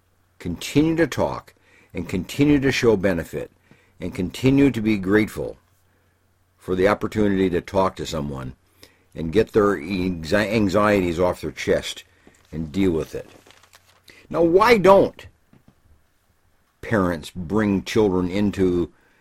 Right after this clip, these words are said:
a professional counselor right away. Why wait two years? Why don't they, why don't parents develop kind of a sensitivity to mental health issues and say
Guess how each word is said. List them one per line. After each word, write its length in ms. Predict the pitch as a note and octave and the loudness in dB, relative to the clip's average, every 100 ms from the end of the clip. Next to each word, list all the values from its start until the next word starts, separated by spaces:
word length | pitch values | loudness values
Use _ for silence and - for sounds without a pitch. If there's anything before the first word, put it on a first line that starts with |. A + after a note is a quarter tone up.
| _ _ - | _ _ -8
a 100 | E2+ | -6
professional 640 | - E2+ G#2 G2 - E2+ D#2+ | -6 -2 0 0 0 -6 -4
counselor 680 | F#2+ E2+ D#2 - C2 G#1 _ _ _ _ - | -6 -6 -6 -12 -14 -16 _ _ _ _ -8
right 420 | G#2 A#2+ D#3+ E3+ | 0 6 10 10
away. 280 | E3+ E3 F#2 | 10 8 8
Why 260 | A2+ F3 | 6 6
wait 280 | F3+ E3+ C3+ | 6 6 2
two 180 | - D3+ | -2 0
years? 280 | D3+ G2 F#2 | 0 0 0
Why 160 | C3+ | 2
don't 260 | G#3+ A#3+ - | 4 2 0
they, 220 | F3+ D#3+ - _ | -2 -2 -8 _
why 120 | D3 | 0
don't 280 | G#3 A#3+ - | 2 0 -4
parents 500 | - D3+ C#3 A#2+ - D#2+ D#2 D2 F2 | 0 4 4 2 -2 -16 -20 -12 -4
develop 600 | G2+ F#2+ C3+ B2 D2 - _ _ _ _ _ _ _ | 0 6 6 6 0 -14 _ _ _ _ _ _ _
kind 180 | - B2+ | -2 0
of 80 | G2 | 2
a 80 | |
sensitivity 1000 | F2+ - D3 C3 - - E3 B2 D2+ C#2 - _ _ _ | 0 0 2 0 0 2 4 4 2 -4 -16 _ _ _
to 80 | F#2+ | 0
mental 340 | F#2+ A#2+ C3 | 4 4 4
health 260 | A#2 B2 - | 4 4 4
issues 520 | C#3 - C#2+ B1+ - - _ _ _ _ | 2 2 -4 -6 -14 -20 _ _ _ _
and 200 | F#2+ F#2+ | -4 -2
say 540 | - C#3+ A2 F#2 G2 | 8 10 10 6 0